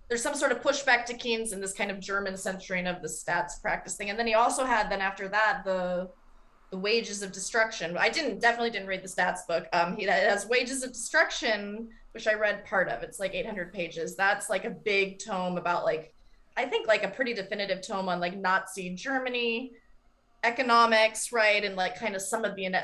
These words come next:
the, the, the rural aspects and the industrial aspects and sort of the scarcity that was already,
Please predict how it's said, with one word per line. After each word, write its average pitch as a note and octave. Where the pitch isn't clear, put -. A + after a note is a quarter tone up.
the, F3
the, E3
the F3+
rural B3
aspects A3+
and F3
the E3+
industrial G3+
aspects F#3
and -
sort F3
of F3
the -
scarcity A3+
that F3
was F#3
already, F#3